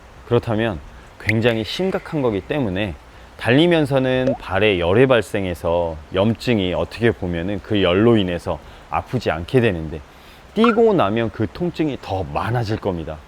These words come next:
그러면 더 큰 부상, 족저근막염이 나을 때쯤이면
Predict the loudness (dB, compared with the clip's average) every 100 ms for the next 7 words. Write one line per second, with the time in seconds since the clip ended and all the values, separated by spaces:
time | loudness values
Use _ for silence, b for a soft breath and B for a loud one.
0 | B B B 0 2 2 0 -2 -8 -14
1 | -4 -4 -4 0 0 0 -6 -6 -8 B
2 | B B -6 -6 2 2 4 2 2 2
3 | -2 0 2 2 2 -2 -2 -4 -2 0
4 | 0 -2 -6